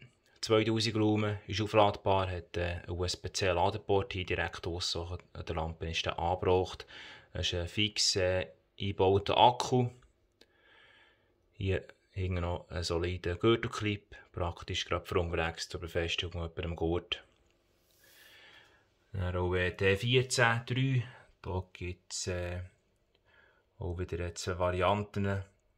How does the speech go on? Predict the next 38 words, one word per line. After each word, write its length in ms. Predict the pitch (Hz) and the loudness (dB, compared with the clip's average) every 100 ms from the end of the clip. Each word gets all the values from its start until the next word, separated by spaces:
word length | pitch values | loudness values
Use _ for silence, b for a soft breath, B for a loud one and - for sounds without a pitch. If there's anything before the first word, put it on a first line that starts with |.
| _ - | _ -12
Im, 160 | 92 87 | -8 -6
äh, 280 | 87 87 87 - _ _ _ b b b b - | -6 -8 -10 -16 _ _ _ b b b b -6
mit 140 | 110 | 2
der 80 | 131 | 4
Leuchtfarbe, 600 | 147 - 139 127 123 - - | 4 6 8 8 6 0 -8
kalt 380 | - 98 104 - _ _ - - | 2 2 2 -6 _ _ -18 -8
weiss 400 | 107 101 98 - | -4 -4 -4 -8
und 240 | - 90 90 | -6 -6 -2
neutral 520 | 92 92 95 104 107 | -4 0 4 4 4
weiss. 380 | 110 110 - - | 2 0 -2 -2
Das 160 | - | -6
Gleiche 380 | 107 104 101 110 | -2 0 0 -2
ist 140 | 95 | 0
auch, 180 | 92 92 | 2 2
äh, 140 | 92 90 | 2 0
bei 120 | 87 | -2
den 120 | 85 | -2
anderen 320 | 80 87 87 | -2 -2 -2
Modellen 320 | 85 82 82 | -2 0 0
f-, 180 | 87 - - _ _ _ | -2 -8 -20 _ _ _
möglich, 420 | 87 87 92 90 - - | -4 -4 -2 -4 -4 -10
respektive 640 | 90 87 - - - 82 - | -8 -6 -8 -12 -8 -8 -6
da 100 | 82 | -8
gibt's 260 | 80 80 | -6 -6
auch, 200 | 80 82 | -4 -2
äh, 180 | 82 82 82 B B B B B - | -2 -2 -6 B B B B B -12
neutral 560 | 85 85 87 85 87 85 | -6 -6 2 4 4 2
weiss, 240 | 87 85 | 0 0
kalt 400 | - 98 101 - | 6 6 6 -2
weiss 220 | 104 95 | -2 -2
zum 140 | - 98 | -2 -2
Auswählen. 600 | 95 98 92 92 92 90 - _ _ _ _ _ _ B B B B B - | 0 2 2 2 0 -4 -12 _ _ _ _ _ _ B B B B B -6
Auch 120 | 87 | -2
bei 80 | 87 | 0
der 140 | 85 | 0
M 140 | 87 | 0
K 100 | 87 | -4
vierunddreißig 680 | 90 101 98 98 95 92 - | -2 2 2 0 0 -2 -2